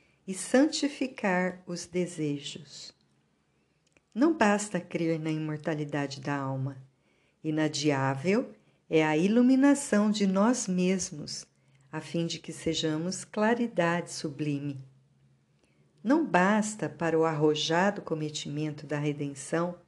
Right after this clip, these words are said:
o simples reconhecimento da sobrevivência da alma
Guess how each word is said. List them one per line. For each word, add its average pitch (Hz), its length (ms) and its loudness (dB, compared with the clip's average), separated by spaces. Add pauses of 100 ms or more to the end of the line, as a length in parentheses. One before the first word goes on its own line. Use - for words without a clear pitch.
(460)
o 190 100 -4
simples 269 560 2
reconhecimento 214 1000 2
da 170 140 2
sobrevivência 160 880 -4
da 143 200 -4
alma 160 480 -4